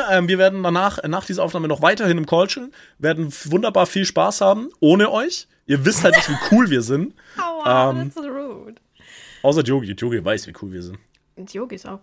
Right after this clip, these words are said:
Speaker 2: cool.
Speaker 1: Das hast du zugesagt.
Speaker 2: Okay.
Speaker 1: <laughs>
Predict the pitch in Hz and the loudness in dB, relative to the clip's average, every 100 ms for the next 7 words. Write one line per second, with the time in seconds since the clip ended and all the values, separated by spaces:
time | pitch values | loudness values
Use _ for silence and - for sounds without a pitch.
0 | - - - _ _ _ _ _ _ _ | -20 -20 -20 _ _ _ _ _ _ _
1 | _ _ _ _ _ _ _ _ _ _ | _ _ _ _ _ _ _ _ _ _
2 | _ _ - - _ - - 135 107 - | _ _ -20 -20 _ -6 0 0 0 -6
3 | 95 98 90 87 _ _ _ _ _ _ | -8 -10 -10 -12 _ _ _ _ _ _
4 | _ _ _ _ _ _ _ _ _ _ | _ _ _ _ _ _ _ _ _ _
5 | - 262 233 - - 202 _ _ _ - | -20 -16 -16 -18 -20 -20 _ _ _ -2